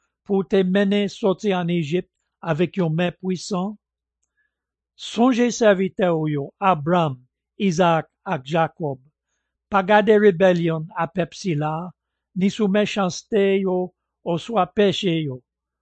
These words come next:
Otrèman, peyi kote ou te mennen nou soti a, kapab di, akoz Seyè, pa t kapab mennen yo antre nan peyi ke li te pwomèt yo a, e akoz li te ray yo, li te mennen yo dèyò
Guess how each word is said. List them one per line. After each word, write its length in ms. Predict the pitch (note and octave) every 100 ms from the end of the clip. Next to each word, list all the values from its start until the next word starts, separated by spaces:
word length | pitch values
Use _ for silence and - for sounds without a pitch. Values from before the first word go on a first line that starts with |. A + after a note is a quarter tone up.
| _ -
Otrèman, 800 | G3 G#3 G3+ F#3+ F3+ F3+ G3+ F#3 _ _ _ -
peyi 240 | G#3 G3+
kote 320 | G3+ G3+ -
ou 160 | G3 F#3
te 140 | F#3+
mennen 380 | F3+ F#3+ F#3+ F#3
nou 180 | F3+ F3+
soti 460 | - F#3 - F#3+ E3+
a, 140 | F3 F3+ _ _ G#3+
kapab 400 | E3 F#3 E3+ C#3+
di, 380 | D#3+ F3+ F3 - _ _ _ -
akoz 480 | E3 - G3 F#3
Seyè, 480 | - F#3+ F3 F3 E3 E3+ F3+ _ _
pa 140 | G3+ F#3
t 80 | -
kapab 420 | F#3 - F#3 D3+
mennen 380 | D#3 F#3+ F#3+ F#3+
yo 160 | F3+ E3+ E3+
antre 400 | E3+ G3 F3 F3 _ _ -
nan 160 | E3+ D3+
peyi 260 | F3 F3 F3+
ke 160 | -
li 160 | E3+ F3
te 160 | G3 D#3+
pwomèt 400 | F#3 E3 D#3+ D#3
yo 160 | F3 D3
a, 160 | D#3 E3 - _ _ _
e 80 | -
akoz 480 | D#3 D#3 - F#3+ D#3+
li 140 | F#3 D#3+
te 160 | F#3
ray 400 | F3+ F#3+ F#3 F3 E3
yo, 240 | D#3+ F3 E3+ _ _ _
li 80 | G#3+
te 140 | D#3+ F3+
mennen 320 | E3 F#3 F3+
yo 100 | F3 D3+
dèyò 480 | F3+ E3+ E3 E3